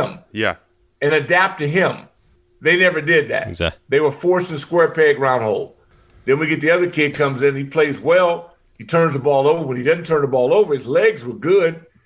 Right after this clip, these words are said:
Speaker 1: He was coming.
Speaker 3: Mm-hmm.
Speaker 1: But Alex is better than all of them. And he's proven it. And once he gets really in the groove, and he's, he's hadn't had a month yet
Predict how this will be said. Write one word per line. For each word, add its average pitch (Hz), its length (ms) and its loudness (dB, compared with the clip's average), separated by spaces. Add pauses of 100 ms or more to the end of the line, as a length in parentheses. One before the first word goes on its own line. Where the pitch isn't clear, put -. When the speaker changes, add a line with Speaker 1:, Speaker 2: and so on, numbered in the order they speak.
(300)
Speaker 1:
He 165 140 -20
was 160 140 -10
coming. 170 380 -2
Speaker 3:
Mm-hmm. 117 220 -4 (400)
Speaker 1:
But 156 140 2
Alex 185 340 0
is 139 80 -6
better 156 220 2
than 147 100 -4
all 170 240 0
of 123 120 -8
them. - 40 -20 (720)
And 143 100 0
he's 160 160 -2
proven 208 480 -2
it. - 160 -18 (760)
And 131 320 0
once 180 260 -2
he 190 120 -4
gets 185 400 -4
really 175 440 0
in 180 80 -2
the 156 80 -2
groove, 165 580 2
and 107 180 -8 (580)
he's, 139 320 -4
he's 156 220 -2
hadn't 190 240 2
had 165 160 0
a 123 60 -4
month 143 420 -2
yet - 320 -6